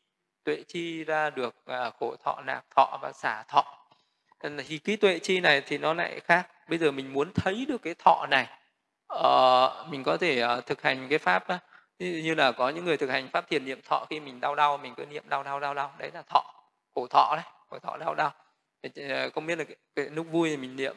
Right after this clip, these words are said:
ờ, là hỷ thọ hay lạc thọ đấy. Nhưng mà những cái, cái niệm như vậy thì ai niệm được?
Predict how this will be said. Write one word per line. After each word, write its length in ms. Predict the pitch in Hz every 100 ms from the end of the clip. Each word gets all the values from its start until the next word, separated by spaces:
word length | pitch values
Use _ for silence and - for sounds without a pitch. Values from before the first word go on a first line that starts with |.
| 143
ờ, 240 | 127 123 - - 131
là 80 | 127
hỷ 160 | 120 123
thọ 200 | - 123 - _ _ _ -
hay 100 | 143
lạc 180 | 131 117 -
thọ 160 | 120
đấy. 100 | 123 143 - - - _ _
Nhưng 80 | -
mà 340 | 180 156 139 139 139 139
những 120 | 165
cái, 420 | 202 180 185 190 190
cái 200 | 196 190
niệm 300 | 185 190 175
như 100 | 175
vậy 120 | 165
thì 80 | 151
ai 200 | 151 170
niệm 240 | 170 147
được? 120 | 135